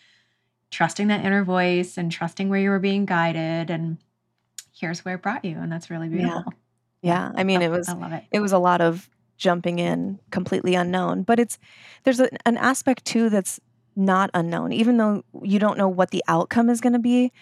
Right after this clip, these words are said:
Speaker 2: the part that I did know was that I was developing a deeper relationship with myself, like, my true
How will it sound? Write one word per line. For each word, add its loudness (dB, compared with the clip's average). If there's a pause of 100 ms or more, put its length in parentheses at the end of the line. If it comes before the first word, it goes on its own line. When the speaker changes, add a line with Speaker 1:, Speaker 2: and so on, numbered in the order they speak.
(160)
Speaker 2:
the 0
part 0
that 2
I 4
did -2
know 2
was 2
that 2
I 4
was 0
developing 0
a -2
deeper -4
relationship -4
with -2
myself, -2
like, 0
my -4
true -4